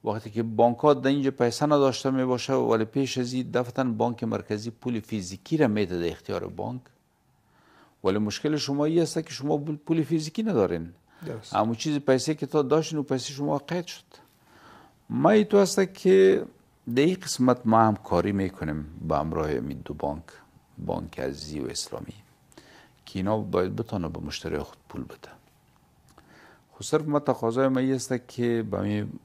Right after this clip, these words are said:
Speaker 1: کارمندای ما، به همکارای ما، به این کسایی که در اینجا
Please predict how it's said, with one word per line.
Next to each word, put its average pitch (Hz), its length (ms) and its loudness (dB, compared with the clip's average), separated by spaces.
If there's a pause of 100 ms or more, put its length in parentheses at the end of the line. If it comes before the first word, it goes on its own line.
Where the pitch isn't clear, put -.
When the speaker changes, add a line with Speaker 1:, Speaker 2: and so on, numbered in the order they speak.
(140)
Speaker 1:
کارمندای 95 560 0
ما، 95 280 -2
به - 240 -2
همکارای 50 500 -2
ما، 50 200 -6
به - 360 -4
این 95 200 -6 (500)
کسایی 101 300 2
که - 120 -4
در 90 60 2
اینجا 92 240 -2